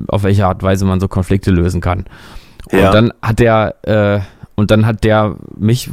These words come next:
Speaker 1: verdutzt angeguckt und dann irgendwie nochmal den anderen angebrüllt und dann hab ich nochmal gesagt, „Hier, also wie gesagt, können Sie ja mal auch nett sagen“ und so. Und dann, äh, hat der gesagt, „Ich, äh, äh, ich treffe, ich regel die K-, Konflikte, wie ich will. Ja, ja?“ Und dann hab ich gesagt, „Ja,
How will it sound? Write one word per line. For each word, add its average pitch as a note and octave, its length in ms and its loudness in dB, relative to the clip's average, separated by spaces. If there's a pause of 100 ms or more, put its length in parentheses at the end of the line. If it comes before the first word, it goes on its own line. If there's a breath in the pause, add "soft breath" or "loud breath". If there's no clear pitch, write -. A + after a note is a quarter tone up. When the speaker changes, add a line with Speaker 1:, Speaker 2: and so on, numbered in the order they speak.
Speaker 1:
verdutzt C3 340 0
angeguckt C#3 600 -2
und G#2+ 140 -2
dann A2 200 2
irgendwie G#2+ 360 0
nochmal G#2 260 2
den D#2+ 100 -2
anderen A#2+ 220 0
angebrüllt B2+ 480 -2
und G#2 60 0
dann G#2+ 80 2
hab G#2 80 -2
ich A2 60 -2
nochmal A#2 260 0
gesagt, A2 260 -4
„Hier, G#2+ 340 0
also G2 180 -4
wie G#2 100 -2
gesagt, G#2+ 480 -4
können G#2 160 0
Sie G#2 60 0
ja G2+ 100 0
mal F#2+ 180 0
auch F#2+ 100 -4
nett A2 180 -2
sagen“ B2 320 0
und - 100 -4
so. C3+ 160 0 (760 loud breath)
Und A#2 280 0
dann, A#2+ 300 2
äh, A#2 320 0
hat A#2 140 -4
der B2 100 0
gesagt, A#2+ 300 0
„Ich, - 320 0 (180)
äh, F#2+ 160 -2 (160)
äh, A2 320 2 (160)
ich - 520 -4
treffe, A#2+ 260 0
ich A2+ 300 -4
regel A#2+ 240 2
die B2 120 0
K-, - 200 -12
Konflikte, C3 520 0
wie C3 60 2
ich C3 220 2
will. G#2 200 2 (100)
Ja, D#3+ 280 0 (100)
ja?“ E3 260 2 (180)
Und G#2 140 -4
dann G2+ 80 0
hab G2 60 0
ich G2+ 80 -6
gesagt, G2 260 -4
„Ja, G2+ 320 -2